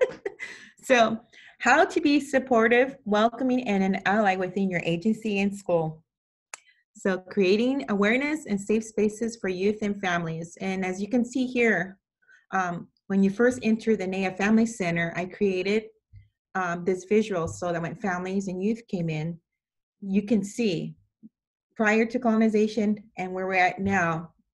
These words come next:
where our Two-Spirit L G B T Q peoples are at, trans, excuse me, people are at. So we, um, I created this last year, um,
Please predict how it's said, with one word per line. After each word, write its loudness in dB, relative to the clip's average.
where -2
our -2
Two-Spirit 0
L -2
G -10
B -6
T -8
Q -6
peoples -4
are -4
at, -6
trans, -12
excuse -10
me, -8
people -2
are 2
at. 2
So 4
we, 6
um, 4
I 2
created 0
this -6
last 0
year, 2
um, 2